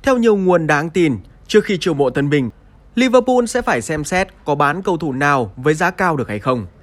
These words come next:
Liverpool có kế hoạch thay máu đội bóng, nhưng là vào năm hai nghìn không trăm hai mươi hai, tình hình tài chính phục hồi sau đại dịch. Vậy tương lai của Henderson tại Liverpool như thế nào? Liệu đội bóng có thực sự chấp nhận để đội trưởng của họ ra đi tự do? Henderson tới lúc này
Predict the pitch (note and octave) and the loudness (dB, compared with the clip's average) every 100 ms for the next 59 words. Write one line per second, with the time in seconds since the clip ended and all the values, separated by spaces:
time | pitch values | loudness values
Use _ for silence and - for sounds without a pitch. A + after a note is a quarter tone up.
0 | - - - G#3 G#3+ A3+ A#3+ G#3+ G#3+ G#3+ | -20 -20 -10 -4 2 4 4 2 0 0
1 | A3+ F#3+ - C3+ B2 C3 A#2 B2 A#2+ F#3 | 0 0 -2 -4 -2 -2 0 0 -2 -4
2 | - - - C3+ C3+ A2+ A2 A2 A#2 B2+ | -14 -20 -8 -4 -2 -2 -4 -4 -6 -6
3 | A#2+ A2 D3 C3 C#3+ C3 C#3 C#3+ D3 C#3 | -6 -6 -6 -6 -6 -4 -4 -2 -2 -2
4 | G2+ - - - A#3 A3 G#3+ G#3 F#3+ G#3 | -6 -12 -20 -4 0 0 0 -2 -2 -4
5 | G3+ A3 G3+ F3 D#3 D3 D3 A2 A2+ B2 | -6 -2 -4 0 -2 -2 -4 -4 -4 -4
6 | - - - - - - F3+ A3 B3+ A#3+ | -6 -20 -20 -20 -16 -4 0 0 2 2
7 | A#3 A3 C#3+ D3 F3 F3 D#3+ F#3 F3+ E3 | 2 0 -2 -2 -2 -2 -2 0 0 -2
8 | C3 C3 C#3 C3+ D3 D3 D3+ E3+ F3 F#3 | -2 -2 -4 -2 -2 -2 -2 -4 -2 0
9 | D#3 C#3+ - - - - A#3+ A3 G3+ G#3 | 0 0 -6 -20 -12 2 4 6 4 0
10 | B3+ B3+ F#3+ A3 F#3 B3 A3 G3+ - D3+ | -2 -4 -2 0 0 0 0 0 -2 -4
11 | C3 C#3 C#3+ - D3 A#2 A2+ F#2 G2+ A#2 | 0 2 0 0 -2 -2 -6 -6 -6 -4
12 | B2 C#3 B2 C3+ C#3+ - - - - _ | -4 -4 0 2 2 -2 -18 -20 -20 _
13 | _ - B3+ B3 A#3+ B3 A#3 A3 G#3+ A3+ | _ -4 0 4 4 4 0 2 2 2
14 | G#3 E3+ B2 | 2 -2 -2